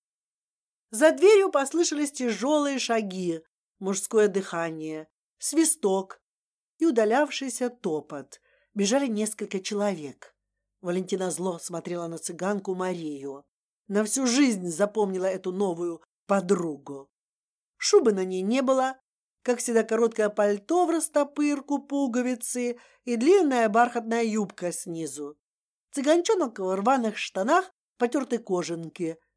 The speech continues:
на два размера больше, улыбался беззубым ртом Марго.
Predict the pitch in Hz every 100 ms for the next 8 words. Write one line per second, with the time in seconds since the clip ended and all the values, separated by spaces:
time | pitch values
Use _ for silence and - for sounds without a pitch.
0 | _ - 226 220 240 220 220 233 226 202
1 | 180 160 - 180 170 _ _ _ 214 208
2 | 208 214 208 190 196 202 202 190 - 214
3 | 196 196 180 165 143